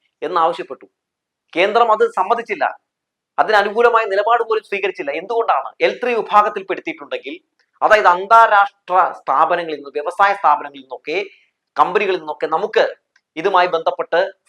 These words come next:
ഫണ്ട് സ്വീകരിക്കാൻ കഴിയും. അതുകൊണ്ട് അങ്ങനെ സ്വീകരിച്ചൊന്നും ഇവരെ അത്തരത്തിൽ പുനരധിവസിപ്പിക്കണ്ട എന്ന നിലപാട് അവിടെ സർക്കാർ, കേന്ദ്ര സർക്കാർ സ്വീകരിക്കുകയാണ്. മാത്രവുമല്ല, ദുരന്ത പ്രതികരണ നിധിയിൽ നിന്ന്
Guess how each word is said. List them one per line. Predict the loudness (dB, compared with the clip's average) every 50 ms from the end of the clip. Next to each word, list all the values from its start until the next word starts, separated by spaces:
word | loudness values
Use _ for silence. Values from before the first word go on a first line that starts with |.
| _ 0
ഫണ്ട് | 0 0 0 0 0 0 0 -2 _ _ _ _ _
സ്വീകരിക്കാൻ | -16 -12 -8 -8 -6 -4 -4 -6 -6 -6
കഴിയും. | -8 -12 -14 _ _ _ _ _ _ _ _ _ _ _ _ _ 0
അതുകൊണ്ട് | 2 4 4 6 6 6
അങ്ങനെ | 6 4 2 0
സ്വീകരിച്ചൊന്നും | -2 -6 -2 0 0 0 0 0 -4 -4 -6 -8 -10 _
ഇവരെ | -6 -2 0 2 4 4 2 0 -4 _ _ _ _ _ -2
അത്തരത്തിൽ | 0 2 2 2 2 2 -2 -6 -8 -10 _ _ -6
പുനരധിവസിപ്പിക്കണ്ട | -4 -4 -2 -2 -2 -2 -4 -6 -8 -6 -6 -4 -2 -2
എന്ന | -4 -4 -6 -8 -8
നിലപാട് | -6 -4 0 2 2 2 2 0 -4 -12 _ _ _ _ -2
അവിടെ | 0 2 2 2 2 2
സർക്കാർ, | 2 0 0 0 2 4 4 4 2 -2 _ -4
കേന്ദ്ര | -2 -2 -2 -2
സർക്കാർ | -2 -4 -2 0 0 0
സ്വീകരിക്കുകയാണ്. | 0 -2 -6 -10 -6 -6 -6 -6 -8 -10 -6 -4 -4 -4 -4 -6 -10 _ _ _ _ _ _ _ 0
മാത്രവുമല്ല, | 0 2 2 2 0 0 -2 -4 -6 -8 -12 _ _ _ _ _ _ _ _ _ _ _ _ _ 0
ദുരന്ത | 0 2 2 4 2
പ്രതികരണ | 4 4 2 2 4 4 4 4 2 0
നിധിയിൽ | 0 -2 -6 -8 -8 -8 -8
നിന്ന് | -8 -10 -12